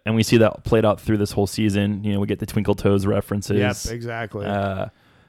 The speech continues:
Speaker 1: but anyway,
Speaker 2: Well, yeah,
Speaker 1: uh,
Speaker 2: and then even in Korra, it's like, uh, airbending's what's tough for her just because she has to be more fluid, like, you know, less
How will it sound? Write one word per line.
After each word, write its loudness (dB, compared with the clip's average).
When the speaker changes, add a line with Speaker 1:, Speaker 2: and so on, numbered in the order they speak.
Speaker 1:
but 0
anyway, 2
Speaker 2:
Well, -4
yeah, 2
Speaker 1:
uh, 0
Speaker 2:
and -4
then -6
even -6
in -12
Korra, -4
it's -14
like, -10
uh, -10
airbending's -8
what's -10
tough -8
for -14
her -8
just -14
because -12
she -12
has -10
to -14
be -10
more -10
fluid, -8
like, -14
you -12
know, -12
less -12